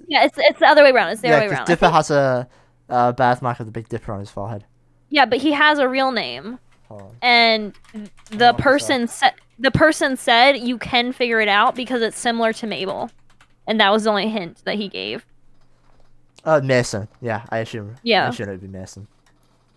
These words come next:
Speaker 1: Yeah. I don't know if Mason fits him.
Speaker 2: Mason. Ah, I think it does.
Speaker 1: Dipper's better, though.
Speaker 2: Yeah, it is.
Speaker 1: Mm-hmm. <laughs>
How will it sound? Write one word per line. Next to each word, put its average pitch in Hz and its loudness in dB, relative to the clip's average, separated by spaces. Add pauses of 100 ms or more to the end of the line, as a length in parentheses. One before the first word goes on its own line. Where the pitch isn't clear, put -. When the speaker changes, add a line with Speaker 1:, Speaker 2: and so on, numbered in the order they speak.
(500)
Speaker 1:
Yeah. 131 -2 (200)
I 359 -4
don't 480 2
know 254 4
if 214 0
Mason 196 -6
fits - -16
him. 214 -12 (320)
Speaker 2:
Mason. 135 -8 (180)
Ah, 247 4
I 254 4
think 240 -4
it 135 -6
does. 104 -10 (1080)
Speaker 1:
Dipper's 214 2
better, 180 -2
though. 190 -2 (560)
Speaker 2:
Yeah, 113 -4
it 104 -8
is. 101 -12 (680)
Speaker 1:
Mm-hmm. 226 -2 (340)
<laughs> - -2